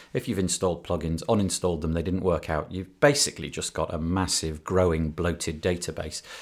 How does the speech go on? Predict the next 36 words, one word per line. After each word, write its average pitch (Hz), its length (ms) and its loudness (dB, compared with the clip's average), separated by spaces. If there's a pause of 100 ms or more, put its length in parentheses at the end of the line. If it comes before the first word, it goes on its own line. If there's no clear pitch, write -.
(140)
And 180 100 8
it 180 80 0
can 180 100 2
be 175 100 2
pretty 110 220 0
tricky 82 520 -2 (260)
to 92 340 4
remove 160 340 4
these 90 180 0
kind 80 200 -2
of 78 60 -6
things. 80 280 -4
Now, 120 240 6 (520)
obviously, 143 260 0
with 110 200 4
things 95 220 2
like 87 180 0
Windows, 110 840 4
um, 80 640 -2
you've, 117 440 -6
you're 127 120 -4
quite - 220 4
used 139 240 0
to 110 60 4
the 104 80 2
uninstall 92 540 2
process, 82 480 -2
and - 600 -6 (260)
quite 117 200 6
a 98 40 2
lot 95 200 0
of, 87 240 -4
uh, 92 160 -2
Windows 87 340 0
apps - 340 -2 (360)
will 117 600 6